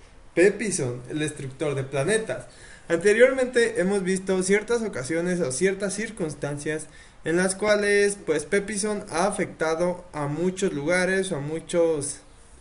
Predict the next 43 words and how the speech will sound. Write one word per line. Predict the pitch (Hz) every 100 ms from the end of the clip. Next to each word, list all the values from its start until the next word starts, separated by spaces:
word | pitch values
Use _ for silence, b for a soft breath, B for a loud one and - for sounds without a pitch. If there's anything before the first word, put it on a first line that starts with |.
| 185
sitios, | 208 247 247 233 233 233 - B B B -
pero | 247 254 254 254
podemos | 208 196 202
también | 185 160 175 170
ver | 170 175
que | 180
así | 170 180
es | 190
la | 190
situación, | 190 165 165 202 226 202
así | 175 170
son | 170
las | 143 -
cosas | 156 165 165
en | 156 135
esta | 131 151 147 147 B B B B -
Casa | 185 196
de |
los | 180 175
Famosos | 156 160 190 185 202
después | 175 - 143 135
de | 143
su | -
salida. | - 127 220 175 110 - -
Revela | 190 208 226 233 240 233
que | 165
no | 170
ha |
visto | 190 190 208 196
todavía | 196 196 185 190 190
tanto | 190 196 220 220
su | 165
celular, | 165 147 156 190 202
porque | 160 139 131
obviamente | 135 151 156 143 131 98
yo | 151 160
preferiría | 160 143 127 123 131 147
dormir | 135 131 139 147 170 -
que | 131
andar | 127 131
viendo | 135 135 139
redes | 131 131 139
sociales | 139 156 151 160 175